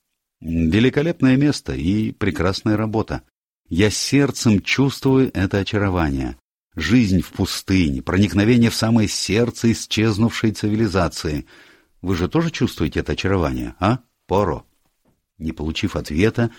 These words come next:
я повернулся, слегка взволнованный. Моё волнение очень быстро сменилось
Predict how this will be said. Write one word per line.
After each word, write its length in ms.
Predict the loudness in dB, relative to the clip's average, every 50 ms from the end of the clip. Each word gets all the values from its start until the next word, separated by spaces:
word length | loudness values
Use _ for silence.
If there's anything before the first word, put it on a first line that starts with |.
| -20 -20 -20 _ _ _
я 300 | -12 -6 -2 0 0 0
повернулся, 760 | 0 0 2 2 2 2 2 2 2 2 0 -2 -4 -6 -6
слегка 440 | -6 -4 -4 -4 -6 -4 -4 -6 -4
взволнованный. 800 | -4 -4 -2 -2 -2 -2 -2 -2 -2 -4 -4 -4 -6 -6 -8 -10 _ _ _ _ _ _ _ _ _ _
Моё 240 | 0 2 2 4 4
волнение 480 | 4 4 4 4 4 4 4 4 4 4
очень 400 | 4 4 2 4 4 2 2 2
быстро 540 | 2 2 2 2 2 2 0 -2 -2 -2
сменилось 720 | -2 0 0 2 2 4 4 2 2 2 0 0 -2 -4